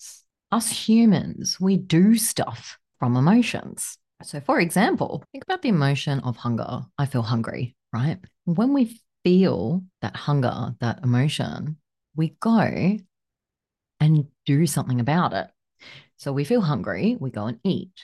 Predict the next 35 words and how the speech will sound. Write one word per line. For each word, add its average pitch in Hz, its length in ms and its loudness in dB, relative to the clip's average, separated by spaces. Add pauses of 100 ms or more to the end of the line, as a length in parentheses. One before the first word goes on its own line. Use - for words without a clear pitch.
(120)
We 127 100 -2
feel 156 200 -4
thirsty, 226 720 -2
we 147 140 -2
go 107 180 0
and - 200 -2
eat. - 480 -2
Now, 156 100 2
yes, 165 400 0
these 190 400 0
are 147 380 -2 (420)
physical 156 500 -6
sensations 127 840 0
as 120 180 -2
well, 117 480 -4 (1120)
but 151 100 -10
it's 156 180 -6
no 175 140 2
different 285 360 -2
to - 140 -12
any 139 480 -2 (160)
of 135 200 -4
your 131 180 -4
other 123 220 -6
emotions. 127 840 -4 (640)
Maybe 196 500 4
if 185 140 -2
you're 175 80 0
sad, 160 640 0
you 143 180 -2
might 143 360 -2 (600)
go 143 260 2
and 160 100 0
put 175 160 -2
on 165 480 0